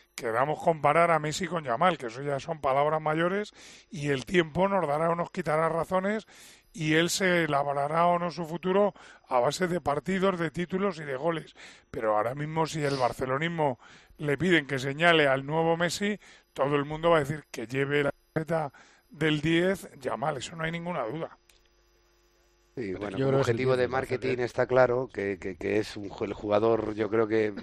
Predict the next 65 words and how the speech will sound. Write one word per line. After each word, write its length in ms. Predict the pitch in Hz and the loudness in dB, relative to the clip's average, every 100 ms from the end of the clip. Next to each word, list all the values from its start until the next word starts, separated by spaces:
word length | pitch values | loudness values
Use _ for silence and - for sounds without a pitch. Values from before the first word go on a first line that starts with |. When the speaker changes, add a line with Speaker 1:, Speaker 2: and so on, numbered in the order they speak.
| - - | -16 -10
Speaker 2:
que, 200 | 95 85 | -10 -8
que 160 | 92 | -10
lo 100 | 87 | -8
merece 400 | 92 95 110 101 | -2 2 2 0
por 160 | 90 90 | -8 -8
los 140 | 87 | -8
méritos 340 | 92 107 101 95 | -4 -4 -4 -6
en 60 | |
el 80 | 95 | -2
campo 240 | 107 104 107 | -2 -2 -4
y 60 | |
por 140 | 95 92 | -6 -10
su 120 | 95 | -6
carácter. 500 | 85 107 - 87 - - - - - _ _ _ _ _ _ - | 2 2 2 -6 -6 -14 -18 -18 -20 _ _ _ _ _ _ -2
Lo 80 | 135 | 4
que 140 | 143 | 6
pasa 280 | 143 165 160 | 8 8 6
que 140 | 151 | 6
yo 100 | 156 | 4
creo 160 | 151 147 | 4 4
que 120 | 143 | 4
él, 560 | 147 143 143 143 113 113 - - - | 4 0 -4 -6 -10 -14 -14 -12 -8
mm, 60 | |
me 80 | 127 | -2
da 100 | 165 | 0
la 120 | 113 | 0
sensación 420 | - 92 98 107 | -4 -8 -4 -4
de 120 | 98 95 | -4 -6
que 100 | 101 | -4
no 120 | 98 | -4
le 60 | |
da 140 | 98 98 | -2 -2
la 80 | 98 | -4
importancia 640 | 95 95 - 101 - 95 | -4 -6 -4 -6 -6 -8
que, 320 | 87 92 85 - - _ _ _ - - - | -6 -6 -8 -10 -18 _ _ _ -12 -10 -4
que 140 | 120 | -2
se 140 | - 110 | 2 4
le 80 | |
da 120 | 101 95 | 4 4
fuera, 360 | 107 87 - | 0 -4 -6
¿no? 160 | 107 101 | -14 -16
Como 260 | - 92 92 | -14 -12 -2
que, 240 | 113 135 | 2 4
mira, 220 | 135 107 | 2 0
yo 80 | 135 | 0
no 80 | 127 | -2
voy 120 | 98 | -2
a 40 | |
ver 140 | 92 90 | -2 -2
el 80 | 87 | -4
dorsal, 320 | 87 107 87 | -4 -2 -4
yo 100 | 92 | -4
me 140 | 110 | -8
voy 100 | 92 | -4
a 60 | 90 | -2
ver 140 | 92 | 0
el 140 | 92 87 | -2 -2
pecho 340 | 95 - 117 | -4 -2 -4
porque 260 | - 107 90 | -4 -6 -6
tengo 220 | 95 98 | -4 -4
la 80 | 95 | -4
cara, 320 | - 101 80 | -4 -6 -6
los 180 | 92 - | 0 2
ojos 240 | - 101 | 2 0
delante. 520 | 87 92 104 92 92 | 0 0 0 -2 -8